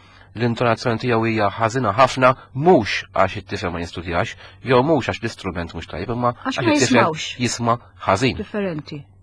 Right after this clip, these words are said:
Speaker 1: Jiġifieri, em, jiena niftakar ġifieri forsi fi żmieni anke s-Sur Mastri kienu jgħajtu ħafna ma' tfal u, u jsabtu u jitkellmu ħażin, em, però,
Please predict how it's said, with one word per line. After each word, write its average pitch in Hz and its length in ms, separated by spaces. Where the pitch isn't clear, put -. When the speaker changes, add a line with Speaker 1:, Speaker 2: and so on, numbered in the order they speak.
Speaker 1:
Jiġifieri, 113 560
em, 110 240
jiena 120 440
niftakar 113 400
ġifieri 104 560
forsi 107 380
fi - 160
żmieni 113 460
anke 127 240
s-Sur 101 240
Mastri 90 400
kienu 107 220
jgħajtu 87 1300
ħafna 117 380
ma' 95 100
tfal 131 480
u, 104 80
u 107 160
jsabtu 120 540
u 101 200
jitkellmu 98 480
ħażin, 127 460
em, 120 340
però, 147 320